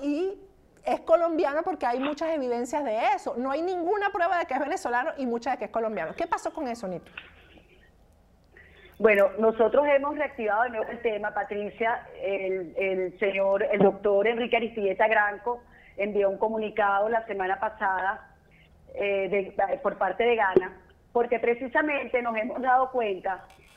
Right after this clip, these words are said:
Speaker 2: que si algo o algo torpedió el que se investigara en profundidad el tema de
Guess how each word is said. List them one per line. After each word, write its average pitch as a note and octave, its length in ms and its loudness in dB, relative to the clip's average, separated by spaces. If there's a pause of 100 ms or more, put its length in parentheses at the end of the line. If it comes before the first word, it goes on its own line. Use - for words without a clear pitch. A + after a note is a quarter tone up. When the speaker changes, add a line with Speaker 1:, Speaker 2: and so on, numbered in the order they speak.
(680)
Speaker 2:
que A#3+ 600 4
si B3+ 120 2
algo C#4+ 380 6 (280)
o A3 180 0
algo A#3 240 0 (320)
torpedió A3+ 800 -2 (420)
el G#3+ 180 -4
que A3 200 0
se A3 100 0
investigara A3 680 4
en C#4 100 -6
profundidad G#3+ 720 -4 (380)
el A3+ 280 -4
tema A#3 520 2 (400)
de A#3+ 600 2